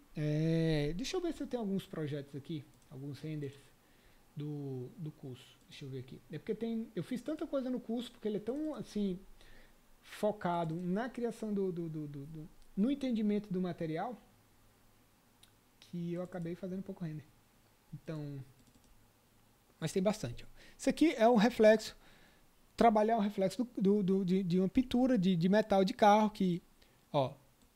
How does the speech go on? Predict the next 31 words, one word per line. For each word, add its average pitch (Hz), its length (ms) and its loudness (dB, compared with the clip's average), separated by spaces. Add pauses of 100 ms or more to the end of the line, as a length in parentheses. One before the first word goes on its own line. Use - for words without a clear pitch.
(320)
dependendo 247 500 2
da 277 80 6
incidência 220 440 2
da 196 60 6
luz, 220 420 4
o 202 80 2
reflexo 226 460 4
muda, 226 340 4 (180)
tá 165 80 -2
vendo? 202 320 2 (800)
Olha 262 160 6
como 294 240 4
muda 247 280 6
bastante 185 500 2
aqui, 156 260 -10 (520)
certo? 233 400 -6 (420)
Aqui 220 220 2
é 262 100 6
já 247 100 6
o 269 60 4
nosso 262 260 2
copozinho, 226 600 2
ó. - 40 -20 (300)
Então 240 180 2
tem 311 340 2
a 294 60 4
questão 262 340 0
da 240 100 2
sombra 262 480 2
lá 220 140 6
dentro, 185 420 2